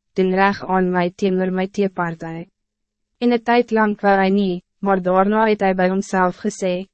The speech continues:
"Al vrees ek God ook nie en al ontzien ek geen mens nie, toch zal ik, omdat hierdie weduwee my moeite gee, aan haar reg doen, zodat sy nie eindelijk kom en my in die gezicht slaan nie." Toe sê die Heere,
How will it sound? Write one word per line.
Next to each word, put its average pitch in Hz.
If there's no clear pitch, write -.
"Al 202
vrees 240
ek 233
God 196
ook 220
nie 196
en 202
al 190
ontzien 226
ek 247
geen 233
mens 175
nie, 170
toch 214
zal 214
ik, 180
omdat 220
hierdie 226
weduwee 220
my 226
moeite 214
gee, 175
aan 180
haar 185
reg 185
doen, 165
zodat 226
sy 220
nie 208
eindelijk 202
kom 190
en 185
my 175
in 190
die 196
gezicht 185
slaan 190
nie." 165
Toe 262
sê 262
die 262
Heere, 208